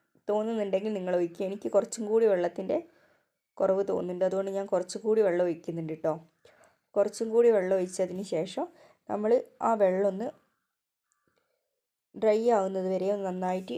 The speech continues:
ഇളക്കി യോജിപ്പിച്ച് കൊടുക്കുക. ഇനി നമുക്കിതിലേക്ക് ചേർക്കാനുള്ളത് ഉപ്പാണ് ട്ടോ.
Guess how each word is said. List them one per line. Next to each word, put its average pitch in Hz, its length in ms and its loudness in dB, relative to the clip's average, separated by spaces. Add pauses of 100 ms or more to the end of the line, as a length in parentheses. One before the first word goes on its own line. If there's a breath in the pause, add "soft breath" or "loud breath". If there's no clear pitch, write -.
(120)
ഇളക്കി 185 400 -4
യോജിപ്പിച്ച് 170 580 -4
കൊടുക്കുക. 160 340 -6 (600 soft breath)
ഇനി 262 200 -6
നമുക്കിതിലേക്ക് - 1800 -6
ചേർക്കാനുള്ളത് 185 680 0 (140)
ഉപ്പാണ് 180 540 0
ട്ടോ. 165 120 0